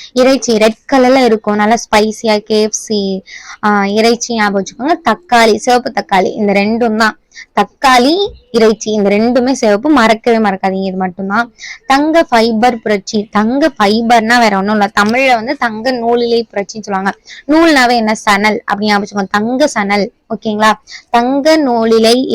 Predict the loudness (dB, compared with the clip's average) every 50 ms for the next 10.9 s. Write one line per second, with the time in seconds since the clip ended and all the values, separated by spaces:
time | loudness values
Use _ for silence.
0 | 0 0 0 -2 -2 -2 -2 -4 -2 -2 -2 -2 -2 -2 -2 -2 -2 -4 -8 -8
1 | -6 -4 -4 -6 -6 _ _ _ _ _ -20 -16 _ -2 -2 -2 0 0 0 2
2 | 2 2 2 2 2 4 4 4 2 2 2 0 -2 -2 -2 -2 -4 -4 -2 -2
3 | -2 -2 -2 -2 -2 -2 0 -2 -2 -2 -2 -2 0 0 0 2 2 0 0 0
4 | -2 -4 -4 -4 -4 -8 -8 -6 -8 -8 -6 -4 -2 -2 0 0 2 0 2 2
5 | 2 0 0 -2 -6 -6 -6 -6 -4 0 2 2 2 2 0 _ -20 -20 -10 -8
6 | -2 0 0 0 0 -2 -4 -4 -2 -2 0 0 0 0 -2 -2 -2 0 2 2
7 | 4 4 4 2 0 0 -4 -4 -4 -6 -6 -2 0 0 0 0 -2 -2 -2 -2
8 | -2 -4 -6 -4 -4 -4 -4 -2 -2 -4 -4 -6 _ _ _ 0 2 2 4 2
9 | 0 0 -4 -4 -4 -4 -6 -10 -10 _ -16 -16 -14 -14 -16 -6 -2 2 2 2
10 | 2 2 0 0 2 2 4 4 2 2 0 -4 -2 -2 0 0 0